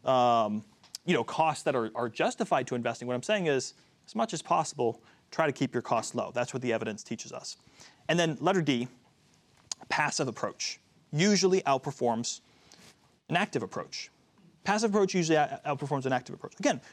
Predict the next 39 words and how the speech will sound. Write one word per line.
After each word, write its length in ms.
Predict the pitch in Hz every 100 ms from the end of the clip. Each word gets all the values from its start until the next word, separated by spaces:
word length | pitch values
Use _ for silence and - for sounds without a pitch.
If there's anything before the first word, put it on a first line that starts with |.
| -
we're 120 | -
working 300 | 220 240 226
off 140 | 196 -
the 120 | 170
evidence. 380 | 220 147 95 -
What 120 | 185
is, 160 | 208 -
what 80 | 302
does 120 | 277
history 420 | - 233 - 135
teach 260 | - 202 -
us? 180 | -
What 80 | 147
does 100 | 165
the 140 | 185 160
evidence 320 | 151 147 139
show? 320 | - 240 - - - - - - - - -
And 260 | 202 175
by 100 | 214
the 60 | 208
way, 160 | 147 -
passive, 460 | - 220 226 - 156
what 100 | 175
I 40 |
mean 160 | 185 196
by 140 | 156
that 180 | 139 131
is 180 | 127 - _ - - _ _
one 560 | - 139 220 269 277 240
method 380 | 165 165 151 175
of 100 | 143
investing 460 | 139 127 127 139 127
is, 580 | 143 135 131 127 120 - - -
sometimes 300 | 202 165 143
people 140 | 139
call 180 | 131 113
it 40 |
an 80 | 117 -
indexing 840 | 170 156 156 151 - - 160 160